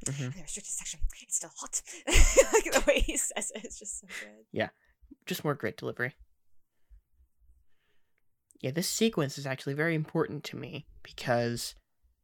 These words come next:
Speaker 1: my first exposure to Harry Potter at all was at my cousin's house. He was playing the video game of this, and it was this section. It was, like, a little stealth section of the video game.
Speaker 2: Mm.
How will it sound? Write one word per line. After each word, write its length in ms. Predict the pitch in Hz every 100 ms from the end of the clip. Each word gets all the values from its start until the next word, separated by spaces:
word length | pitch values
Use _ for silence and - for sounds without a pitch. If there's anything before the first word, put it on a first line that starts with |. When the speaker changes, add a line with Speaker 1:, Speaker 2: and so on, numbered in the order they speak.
| -
Speaker 1:
my 200 | 131 120
first 300 | - 156 -
exposure 420 | - 151 139 135
to 60 | 123
Harry 200 | 139 123
Potter 300 | - 123 123
at 200 | 123 -
all 360 | 123 127 120 117
was 220 | 123 120
at 120 | -
my 100 | 117
cousin's 380 | 117 117 117 117
house. 220 | 107 107
He 120 | -
was 140 | 127 131
playing 300 | - 120 123
the 60 |
video 260 | 120 160 135
game 240 | 120 117 113
of 100 | 147
this, 280 | 104 - 110
and 100 | 117
it 100 | -
was 240 | 127 131
this 180 | 123 120
section. 420 | - 113 - 117
It 60 | 98
was, 120 | -
like, 120 | 120
a 20 | 120
little 160 | 120
stealth 300 | - - 117
section 320 | - 127 -
of 60 | 127
the 60 | 147
video 280 | 127 -
game. 300 | 95 113 135
Speaker 2:
Mm. 60 | 165